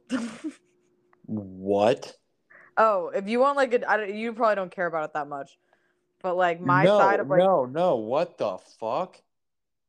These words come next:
Speaker 1: like, my side of YouTube is, like, absolutely, like, insane with shit about, like, uh, so much shit has come out about, like, her, like, grooming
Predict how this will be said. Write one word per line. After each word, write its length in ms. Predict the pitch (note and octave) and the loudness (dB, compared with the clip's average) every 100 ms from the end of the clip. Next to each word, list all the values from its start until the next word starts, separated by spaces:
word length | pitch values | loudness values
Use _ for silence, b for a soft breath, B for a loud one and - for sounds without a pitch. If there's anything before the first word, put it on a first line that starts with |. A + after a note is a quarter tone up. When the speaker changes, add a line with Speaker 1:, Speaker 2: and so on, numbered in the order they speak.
| _ _ _ A3 | _ _ _ -4
Speaker 1:
like, 160 | G#3 | -2
my 260 | G#3 G3 G#3 | 0 0 0
side 280 | - A#3 A#3 | 0 0 0
of 80 | |
YouTube 460 | F3+ F3+ F3+ G3 F#3+ | -6 -10 -6 -6 -4
is, 160 | F#3 F3+ | -6 -4
like, 320 | F3 D#3+ - _ - | -4 -4 -12 _ -2
absolutely, 580 | F3 F3 - E3+ E3+ E3 | -2 -2 -8 -10 -6 -6
like, 220 | D#3+ D#3 _ _ | -8 -12 _ _
insane 680 | F3 E3 _ F#3 E3+ D#3+ D3+ | -18 -18 _ -8 -8 -10 -14
with 160 | D#3 | -14
shit 160 | - D#3 | -10 -8
about, 260 | D3+ - | -8 -8
like, 180 | E3+ D#3+ _ | -10 -10 _
uh, 80 | - | -16
so 360 | F3+ - G#3+ G#3+ | -16 -4 -2 0
much 220 | G3 F3+ | -2 -4
shit 160 | G3 F3 | -2 -4
has 120 | E3 | -4
come 200 | - E3+ | -8 -4
out 240 | D3+ D3+ | -2 -4
about, 320 | D#3 D#3+ D3 | -2 0 0
like, 220 | D#3 D3 C#3+ | -4 -8 -6
her, 140 | E3 | -6
like, 180 | D#3 D3+ | -4 -6
grooming 460 | E3 D#3+ D#3 D#3 | -6 -10 -10 -12